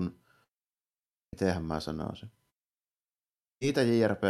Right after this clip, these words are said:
G:itä, mistä perustyyppi ei oo koskaan kuullutkaan, ja ennen ne piti kaikki importata, mut nyt niitä nyt saa tyyliin Switchille ja näille.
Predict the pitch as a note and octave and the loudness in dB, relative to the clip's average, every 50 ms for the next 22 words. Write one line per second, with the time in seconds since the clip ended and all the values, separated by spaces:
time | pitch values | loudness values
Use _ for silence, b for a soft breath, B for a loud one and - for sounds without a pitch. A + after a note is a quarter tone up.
0 | F2+ - - F2 E2 D#2+ F2 D#2+ - - - - F2+ F2 - - - - G#2 G2 | 2 2 2 0 2 2 2 0 0 -2 -6 -6 -6 -4 -4 -4 0 0 0 2
1 | G#2 G#2 F#2 - - F#2 D#2+ - - - E2 E2 E2 - - F2+ F2 - - - | 2 -2 -2 -2 -4 -4 -4 -2 -2 0 0 0 0 -2 -4 -4 -4 -4 -4 -4
2 | D2+ D#2 - - A2 A2+ A2+ G#2 F#2+ F2+ E2+ - _ - - D2 - - G2 F#2 | -4 -4 -4 -4 -2 0 0 0 0 0 -4 -6 _ -6 -4 -2 -2 0 2 2
3 | F2+ F#2 F#2 F#2 F2 E2 - - F2 - E2 D#2+ - E2+ E2+ E2+ - F2 E2 D#2 | 4 4 4 2 0 -2 -4 -8 -2 -2 -2 0 2 0 0 0 0 -4 -2 0
4 | E2 D#2+ D#2+ D#2+ - E2+ E2 E2 E2+ - F2 D#2+ E2 E2+ - F#2 F2 E2+ - F#2+ | 0 -2 -2 -2 -4 -4 -4 -4 -2 -2 -2 -2 -2 -2 -4 -4 -4 -2 -2 -2
5 | D#2+ - - - - - - B1 D2 - - C2+ - - D2+ - - - - - | 0 0 -2 -2 -4 -2 -2 0 0 0 -2 -2 -4 -4 -6 -8 -8 -10 -10 -8
6 | - - - - - - - - - - - - C3 | -8 -12 -10 -10 -10 -10 -10 -10 -12 -12 -14 -14 -16